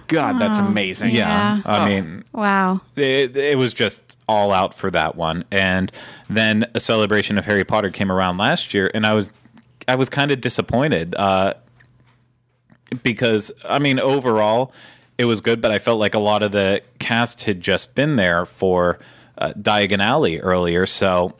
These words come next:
Speaker 3: it wasn't as,
Speaker 2: You felt it
Speaker 3: uh,
Speaker 2: was a little
Speaker 3: energetic.
Speaker 2: anticlimactic.
Speaker 3: Yeah, we did have, um, Michael Gambon was there
Speaker 2: Mm-hmm.
Speaker 3: for us, but he was so
Speaker 1: Not remembering anything.
Speaker 3: Yeah, not remembering anything, so that didn't help. And, of course, the twins were there. That's what's surprising here. The twins,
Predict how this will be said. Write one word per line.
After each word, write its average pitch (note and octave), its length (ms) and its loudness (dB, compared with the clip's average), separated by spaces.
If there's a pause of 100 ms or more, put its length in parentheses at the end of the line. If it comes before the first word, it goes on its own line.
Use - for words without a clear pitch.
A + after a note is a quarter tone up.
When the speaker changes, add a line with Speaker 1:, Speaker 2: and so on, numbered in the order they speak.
(120)
Speaker 3:
it A#2 140 0
wasn't G#2+ 480 -2
as, A2 580 0
Speaker 2:
You A#3 120 -2
felt A#3 200 -2
it - 20 -2
Speaker 3:
uh, - 20 2
Speaker 2:
was B3+ 120 0
a D4 60 0
little C4 180 0
Speaker 3:
energetic. - 480 0
Speaker 2:
anticlimactic. F#3 640 -8
Speaker 3:
Yeah, E3 100 2
we B2+ 140 0
did C#3 200 -2
have, C#3 320 -2
um, G#2+ 460 2 (480)
Michael C3+ 320 0
Gambon F#2 460 0
was F#2 180 0
there F#2 380 0
Speaker 2:
Mm-hmm. A#3+ 140 -6
Speaker 3:
for F#2+ 280 2
us, B2 160 0
but A2+ 240 -2
he D3 220 -4
was C#3 160 0
so F2+ 560 0 (180)
Speaker 1:
Not A2 200 -18
remembering A2+ 460 -2
anything. G#2 400 -2
Speaker 3:
Yeah, G#2+ 140 2
not A2+ 260 0
remembering A#2 480 0
anything, G#2 540 0
so A#2+ 160 0
that A#2+ 160 0
didn't C3 200 -2
help. F2+ 380 0
And, G2 160 0
of F#2+ 120 -4
course, C3 260 -2
the G#2+ 80 -8
twins F#2+ 420 -4
were F#2+ 120 0
there. F#2+ 200 2
That's B2+ 280 -4
what's E3+ 180 -2
surprising A#2 440 -2
here. B2+ 180 0
The - 100 -16
twins, C3+ 500 -2